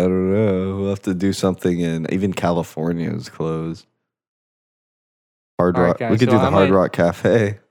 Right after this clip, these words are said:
Speaker 2: If you guys want maybe some action of the live calls,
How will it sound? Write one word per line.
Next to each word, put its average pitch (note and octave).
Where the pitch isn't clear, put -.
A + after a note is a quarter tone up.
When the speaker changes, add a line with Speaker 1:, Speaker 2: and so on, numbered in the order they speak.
Speaker 2:
If D3
you D#3+
guys F3
want D#3+
maybe D3
some C#3+
action C3
of B2
the C3
live B2+
calls, B2+